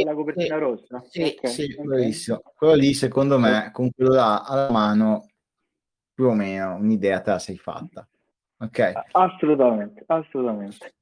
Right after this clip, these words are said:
Speaker 2: Poi ti dico, in generale, sul bilanciamento, eh, è più, cioè, sono più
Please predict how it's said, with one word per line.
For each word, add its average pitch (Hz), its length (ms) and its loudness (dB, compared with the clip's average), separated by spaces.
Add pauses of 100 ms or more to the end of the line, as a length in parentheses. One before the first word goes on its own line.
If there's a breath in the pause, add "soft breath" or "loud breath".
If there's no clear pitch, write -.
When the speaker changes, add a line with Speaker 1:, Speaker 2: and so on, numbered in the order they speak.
(240)
Speaker 2:
Poi 156 420 2
ti 165 140 -6
dico, 147 300 2
in 139 180 0
generale, 180 640 0 (300)
sul 170 280 -8
bilanciamento, 175 1200 2
eh, 135 480 -4 (300)
è 151 160 -6
più, 220 560 0 (480)
cioè, 147 300 0
sono 170 320 -4
più 214 260 -4